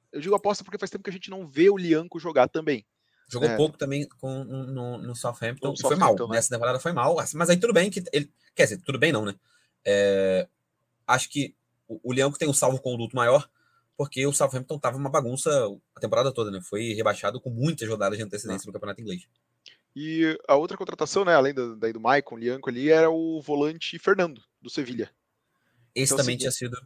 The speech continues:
Speaker 1: é, esse, é, essa, essa ventilação do, do Fernando é um jogador que vem pra suprir, né,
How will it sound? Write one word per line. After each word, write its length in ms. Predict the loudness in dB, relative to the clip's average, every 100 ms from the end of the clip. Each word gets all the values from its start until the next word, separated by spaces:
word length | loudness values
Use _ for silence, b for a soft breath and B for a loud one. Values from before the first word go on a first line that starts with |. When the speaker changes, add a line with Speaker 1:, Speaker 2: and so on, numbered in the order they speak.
| _ _
Speaker 1:
é, 300 | 6 8 6 0
esse, 580 | 4 6 6 0 -6 -6 0
é, 240 | 0 2 -4
essa, 160 | -4 -4
essa 160 | -2
ventilação 600 | -2 0 -2 -2 -2 -4
do, 220 | -2 -6 -6
do 100 | -8
Fernando 560 | -4 -2 -2 -2 -6 -6 b b
é 60 | -12
um 40 |
jogador 280 | -4 -4 -4
que 120 | -6
vem 220 | -4 -4
pra 100 | -2 -6
suprir, 360 | -6 -4 0
né, 100 | 0